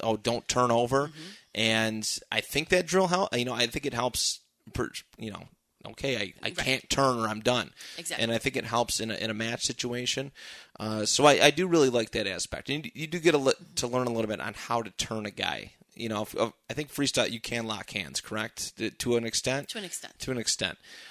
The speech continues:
Speaker 1: Um, so that's, I mean, that's the only tricky thing. But
Speaker 2: Right.
Speaker 1: other than that, it teaches good body physics for, for
Speaker 2: Right.
Speaker 1: mat wrestling.
Speaker 2: Exactly.
Speaker 1: So
Speaker 2: The other thing I think you see that's different is the amount of off-season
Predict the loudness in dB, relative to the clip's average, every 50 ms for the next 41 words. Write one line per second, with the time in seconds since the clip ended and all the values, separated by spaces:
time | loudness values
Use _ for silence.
0 | -18 _ -4 -4 -2 -2 -2 -4 -6 -8 -6 -4 -2 -2 0 2 2 2 2 2
1 | 0 0 0 0 -2 -2 -2 -4 -4 -4 -4 -4 -4 -6 -6 -6 -8 -8 -8 -12
2 | -12 -10 -10 -10 -10 -8 -6 -4 -4 -4 -4 -4 -4 -4 -2 -4 -2 -2 -2 0
3 | 0 -2 -4 -6 -6 -6 -6 -6 -4 -4 -4 -4 -4 -4 -2 0 0 0 -2 -4
4 | -8 -8 -8 -8 -8 -8 -10 -8 -6 -6 -6 -6 -8 -8 -6 -6 -4 -6 -6 -8
5 | -12 _ _ _ -20 -20 -12 -4 -2 -2 0 2 0 0 0 0 -4 -4 -4 -6
6 | -6 -8 -12 -16 -18 -16 -16 -14 -12 -12 -12 -14 -16 -18 -20 -20 _ _ -12 -10
7 | -10 -8 -10 -10 -12 -16 -20 -20 _ -10 -10 -10 -10 -10 -12 -8 -8 -8 -8 -8
8 | -10 -12 -12 -10 -6 -6 -6 -4 -4 -4 -4 -6 -6 -8 -10 -12 -10 -10 -10 -10
9 | -10 -10 -12 -12 -12 -12 -12 -10 -10 -10 -10 -10 _ -20 -20 -20 _ _ _ -12
10 | -10 -10 -10 -10 -10 -10 -12 -12 -14 -14 -12 -12 -12 -10 -8 -6 -6 -6 -6 -6
11 | -8 -12 -14 -16 -18 -20